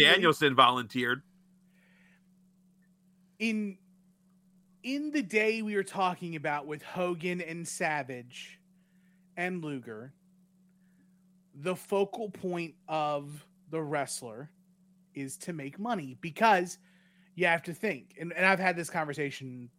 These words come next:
Speaker 2: before, and I think I've had it here on the show. Everyone who wrestled for the most part in, like, the ni-,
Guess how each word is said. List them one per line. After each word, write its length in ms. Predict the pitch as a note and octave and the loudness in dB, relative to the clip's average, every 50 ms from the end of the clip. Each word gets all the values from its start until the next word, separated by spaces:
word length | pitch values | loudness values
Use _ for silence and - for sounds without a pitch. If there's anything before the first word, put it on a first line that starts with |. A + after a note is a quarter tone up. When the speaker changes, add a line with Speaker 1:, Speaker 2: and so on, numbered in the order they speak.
| _ _ _ | _ _ _
Speaker 2:
before, 460 | D#3 D3+ C3+ - - C3+ C3 B2+ B2+ C3 | -6 -6 -6 -4 -6 -4 -4 -4 -4 -4
and 120 | - D3 | -4 -4
I 80 | C#3+ D3 | -4 -4
think 180 | C#3+ D#3+ D#3 D#3 | -4 -4 -2 -2
I've 120 | D3 C3+ | -2 -2
had 180 | C#3+ C#3 C3 B2+ | -2 -4 -4 -6
it 80 | A#2 - | -10 -10
here 160 | - C3 B2 | -10 -8 -8
on 120 | A#2 A2+ | -8 -10
the 80 | A2+ A2+ | -12 -16
show. 300 | - - - - B2 - _ _ _ - - _ _ _ _ _ _ _ _ _ _ - _ - - - - _ _ _ _ _ _ _ _ _ _ _ _ _ _ - | -16 -16 -14 -16 -16 -18 _ _ _ -20 -20 _ _ _ _ _ _ _ _ _ _ -20 _ -20 -20 -20 -20 _ _ _ _ _ _ _ _ _ _ _ _ _ _ 6
Everyone 400 | A#3 C4+ D4+ E4 D#4 D#4 D4+ C#4 | 6 8 8 6 6 6 8 8
who 160 | C4+ C#4 B3+ | 8 8 8
wrestled 460 | G3+ A3 A3 A3+ - - A3 G3 F3+ | 6 4 4 4 2 2 0 0 2
for 120 | - G3+ F#3+ | 2 0 0
the 80 | F#3 | 0
most 300 | F3 F#3 G3+ F#3+ - - | 2 2 0 0 0 -2
part 240 | - F#3 E3+ E3+ E3 | 0 2 2 2 2
in, 80 | E3+ E3 | 0 -2
like, 180 | D#3+ D#3 D3+ | -4 -6 -6
the 80 | - E3 | -8 -6
ni-, 260 | D#3+ E3 E3+ F3 | -2 0 0 -2